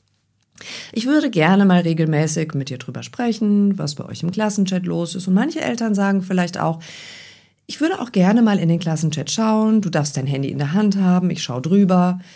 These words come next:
Und dann gibt es auch durchaus Eltern, die sagen, das liegt komplett in meiner Verantwortung, auch was da passiert, und ich kontrolliere auch, was in den Klassenchats passiert.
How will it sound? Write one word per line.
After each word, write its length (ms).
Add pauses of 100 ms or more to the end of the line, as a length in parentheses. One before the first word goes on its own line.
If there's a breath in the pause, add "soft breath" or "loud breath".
(440 loud breath)
Und 160
dann 140
gibt 120
es 80
auch 140
durchaus 280
Eltern, 360
die 100
sagen, 400
das 180
liegt 140
komplett 280
in 80
meiner 200
Verantwortung, 580
auch 160
was 140
da 140
passiert, 360
und 120
ich 80
kontrolliere 720
auch, 100
was 160
in 80
den 80
Klassenchats 580
passiert. 460